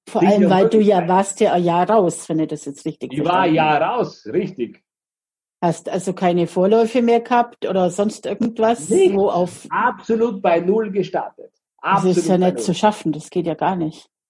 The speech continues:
Speaker 2: Richtig. Und die haben mir aber so lange eingeredet, bis sie, bis sie selber daran geglaubt haben. Also, "Schaut's her. Das, der springende Punkt, was ich damals noch gar nicht so wusste am ersten Tag, war, dass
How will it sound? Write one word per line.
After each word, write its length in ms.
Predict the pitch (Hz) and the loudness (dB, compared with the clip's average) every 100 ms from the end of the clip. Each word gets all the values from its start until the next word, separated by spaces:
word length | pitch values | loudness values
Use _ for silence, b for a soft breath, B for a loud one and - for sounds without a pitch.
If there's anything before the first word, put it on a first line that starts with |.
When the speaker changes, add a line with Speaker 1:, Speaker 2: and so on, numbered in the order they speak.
| _ _ _ _ _ - | _ _ _ _ _ -4
Speaker 2:
Richtig. 520 | 127 202 - 117 - - _ _ _ _ _ _ _ _ _ _ _ | 0 0 0 -6 -8 -16 _ _ _ _ _ _ _ _ _ _ _
Und 220 | 120 123 180 | -6 -2 0
die 160 | 240 | 2
haben 200 | 208 202 | 2 2
mir 120 | 196 | 2
aber 120 | 170 160 | 0 0
so 160 | 202 | 0
lange 300 | 214 202 190 | 2 2 0
eingeredet, 600 | 160 190 196 208 220 - | 0 0 0 2 2 0
bis 180 | 160 156 | -4 -2
sie, 420 | 180 180 - - _ - | 0 -2 -4 -20 _ -4
bis 300 | 165 160 - | -4 -4 -4
sie 340 | 185 185 190 | -2 -2 -6
selber 420 | - 180 190 165 143 | -6 -4 0 0 0
daran 340 | 131 127 131 | -2 -4 -6
geglaubt 360 | 131 127 131 160 | -8 -4 -2 0
haben. 80 | 175 | 0
Also, 220 | 151 156 | 0 -2
"Schaut's 240 | 170 170 | -2 0
her. 300 | 160 123 - _ _ _ _ _ _ _ _ _ _ _ _ | 0 0 -4 _ _ _ _ _ _ _ _ _ _ _ _
Das, 180 | 156 156 - _ _ _ _ | -4 -4 -8 _ _ _ _
der 80 | 160 | -2
springende 480 | 156 226 269 247 208 | -2 0 0 2 2
Punkt, 520 | 208 285 247 - _ - | 2 0 0 -6 _ -6
was 240 | 151 160 | -4 -2
ich 140 | 190 | -2
damals 400 | 185 185 220 214 | 0 0 2 2
noch 200 | 190 - | 2 -2
gar 200 | 180 180 | -2 0
nicht 180 | 190 - | 0 -2
so 220 | 180 202 | 0 0
wusste 360 | 180 208 - 220 | 0 -4 0 0
am 100 | 202 | 2
ersten 340 | 185 196 196 | -2 -2 -4
Tag, 240 | 185 185 190 | -2 -2 0
war, 200 | 208 196 | -2 0
dass 240 | 170 165 | -2 -2